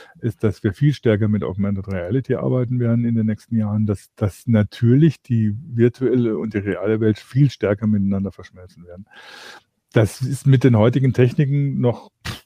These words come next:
Quatsch. Also wer will denn schon, äh,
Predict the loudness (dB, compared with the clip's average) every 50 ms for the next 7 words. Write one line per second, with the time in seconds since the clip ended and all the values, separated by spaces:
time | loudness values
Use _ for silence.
0 | _ _ _ _ _ _ _ _ _ _ _ _ _ -20 -20 -20 _ -6 -2 -2
1 | -2 -2 -4 -10 -14 -14 _ _ _ _ _ _ _ _ _ _ _ -2 0 2
2 | 2 0 0 0 2 2 4 6 6 6 6 6 4 2 2 0 0 0 0 0
3 | 0 -2 -4 -4 -4 -4 -4